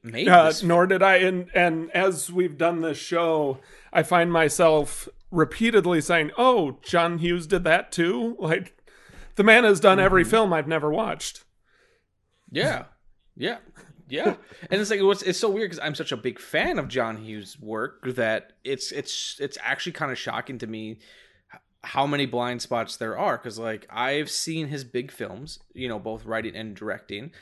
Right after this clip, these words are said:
Speaker 1: And I guess technically this is considered a big film, but, like, I've seen, okay, I've never seen Mister Mom, which he wrote. I've
Speaker 2: Oh, I
Speaker 1: seen
Speaker 2: didn't know he wrote
Speaker 1: National
Speaker 2: that.
Speaker 1: Lampoon's Vacation.
Speaker 2: Yep.
Speaker 1: I've,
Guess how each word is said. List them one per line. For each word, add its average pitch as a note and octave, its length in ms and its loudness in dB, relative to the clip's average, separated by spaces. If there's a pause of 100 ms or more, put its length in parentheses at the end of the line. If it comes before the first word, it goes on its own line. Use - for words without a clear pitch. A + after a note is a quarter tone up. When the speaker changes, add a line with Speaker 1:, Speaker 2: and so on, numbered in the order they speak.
Speaker 1:
And B2+ 80 -2
I C#3+ 60 2
guess D3+ 220 -2
technically C#3+ 300 -4
this B2+ 160 -4
is B2 80 -10
considered A#2 540 -8
a G#2+ 100 -8
big G2+ 260 -12
film, A2+ 280 -12
but, A2 100 -12
like, G#2+ 160 -14 (320)
I've A#2+ 240 -4
seen, C3 460 -6 (420)
okay, D3 180 -2
I've C3 60 0
never D#3+ 160 -4
seen D#3+ 160 -6
Mister C#3 220 -8
Mom, A2+ 340 -10
which A2 160 -12
he B2 80 -10
wrote. G2+ 420 -10
I've A2+ 140 -8
Speaker 2:
Oh, G3 40 2
I F3 40 2
Speaker 1:
seen D#3 140 2
Speaker 2:
didn't D3+ 140 -2
know C#3+ 120 -2
he D3 60 -2
wrote D3 160 -2
Speaker 1:
National B2+ 300 -6
Speaker 2:
that. A#2+ 80 -6
Speaker 1:
Lampoon's A#2 280 -8
Vacation. A2+ 720 -8
Speaker 2:
Yep. - 120 -14 (460)
Speaker 1:
I've, A#2 140 -6